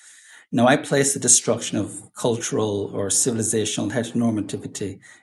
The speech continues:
as a constitutive feature of gay male culture and of the men who are sexually and ethically socialized within its matrices.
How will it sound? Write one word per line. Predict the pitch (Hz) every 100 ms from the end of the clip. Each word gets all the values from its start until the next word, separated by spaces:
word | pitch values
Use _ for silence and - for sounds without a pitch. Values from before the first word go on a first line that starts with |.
| _
as | - 107
a | -
constitutive | 117 - 120 120 123
feature | 117 - 110 - -
of | 92
gay | 87 107
male | 110 104 104
culture | 104 95 95 - 98 - _ _ _
and | 117
of | 117
the | 120
men | 123 147 147 90 90 - _ _ _ _
who | 113
are |
sexually | 104 - 120 120 120 113
and | 101
ethically | 117 - - 95
socialized | 90 - - 101 95 92 87 - -
within | 107 101
its | 98 -
matrices. | - 98 - - 113 123 131 -